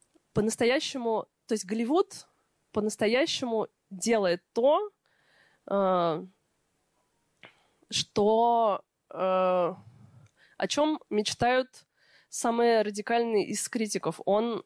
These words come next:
а, даёт всем, а, универсальный язык. А, и на правах апокрифа, а, к этой лекции,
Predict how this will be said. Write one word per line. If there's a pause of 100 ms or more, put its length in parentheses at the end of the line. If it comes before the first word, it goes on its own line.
а, (260)
даёт
всем, (720)
а, (100)
универсальный
язык. (2000)
А, (180)
и (440)
на
правах
апокрифа,
а,
к
этой
лекции,